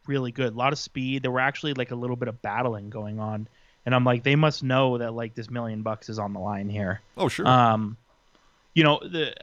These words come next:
Speaker 1: I, I do wanna step back. The Machine Gun Kelly concert, it was cool. The theatrics of everything was cool. Not my kind of music, though.
Speaker 2: Well, you know what? I mean, I don't mind the power pop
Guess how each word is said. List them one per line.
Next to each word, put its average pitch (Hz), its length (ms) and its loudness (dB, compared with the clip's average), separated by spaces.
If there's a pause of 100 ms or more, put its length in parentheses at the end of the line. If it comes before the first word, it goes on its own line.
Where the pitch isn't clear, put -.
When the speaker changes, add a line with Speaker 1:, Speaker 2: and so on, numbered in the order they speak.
Speaker 1:
I, 143 180 0
I 131 140 0
do 147 120 0
wanna 127 180 2
step - 200 -4
back. 127 160 -2
The 143 80 -2
Machine 190 360 2
Gun 185 180 2
Kelly 165 500 0 (640)
concert, 156 520 0
it 240 80 2
was 247 160 4
cool. - 260 2
The 165 120 4
theatrics 175 580 -2
of 170 80 -6
everything 180 300 -2
was 175 120 -2
cool. 180 400 2 (540)
Not 160 180 2
my 139 140 0
kind 120 180 -4
of 107 60 -4
music, 104 260 -10
though. - 160 -16 (500)
Speaker 2:
Well, 220 340 6
you 226 160 6
know 254 120 8
what? 247 140 6
I 220 40 4
mean, 226 220 2
I 214 120 2
don't 254 200 0
mind 165 500 0 (100)
the 123 160 2
power 135 380 4
pop 135 420 4